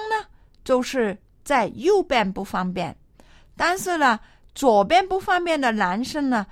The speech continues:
就是因为他右脑上面是得了这个左塞，所以我们必须要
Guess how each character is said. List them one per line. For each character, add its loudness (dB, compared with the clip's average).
就 -2
是 -2
因 -4
为 0
他 -2
右 6
脑 -4
上 -4
面 -4
是 -8
得 0
了 -2
这 -12
个 -10
左 -10
塞， -8
所 -2
以 6
我 6
们 0
必 -4
须 -4
要 2